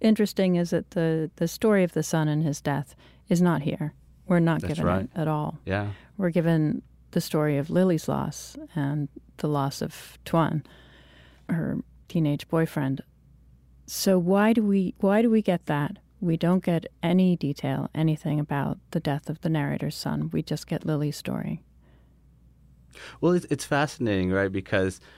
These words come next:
Speaker 2: you know, I think that's what's sort of propelling the entire structure of the story itself.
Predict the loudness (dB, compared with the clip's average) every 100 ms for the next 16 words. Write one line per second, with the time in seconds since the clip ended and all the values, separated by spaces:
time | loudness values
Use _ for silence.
0 | -14 -2 0 2 0 0 0 0 -2 -2
1 | -6 -2 0 0 -2 -10 -8 -6 -2 -2
2 | 0 -2 -2 -2 -4 -2 -2 -2 -4 -6
3 | -4 -4 -2 -2 -2 -2 -6 -4 -2 -2
4 | -4 -10 -4 -2 -2